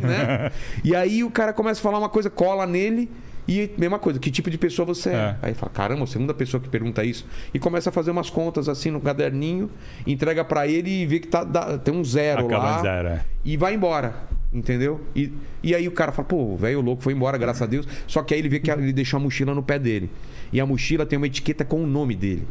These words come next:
Speaker 1: Marcel, e o
Speaker 2: Marcel.
Speaker 1: sobrenome dele.
Speaker 2: Aham.
Speaker 1: Ele fica encanado.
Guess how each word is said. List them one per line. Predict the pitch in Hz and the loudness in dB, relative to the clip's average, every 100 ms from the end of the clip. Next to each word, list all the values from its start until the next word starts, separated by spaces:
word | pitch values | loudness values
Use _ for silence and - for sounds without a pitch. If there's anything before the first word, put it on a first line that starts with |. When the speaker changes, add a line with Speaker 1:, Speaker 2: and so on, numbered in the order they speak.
| - - | -4 -2
Speaker 1:
Marcel, | 104 101 - 120 | -2 -2 0 2
e | 101 | 2
o | |
Speaker 2:
Marcel. | 120 123 92 | 2 0 0
Speaker 1:
sobrenome | 85 131 135 131 147 | 0 0 2 0 0
dele. | 147 117 | 0 0
Speaker 2:
Aham. | 104 95 90 92 | 2 2 0 0
Speaker 1:
Ele | 120 117 | 0 0
fica | - | -2
encanado. | 123 160 151 127 95 | 0 0 0 0 -2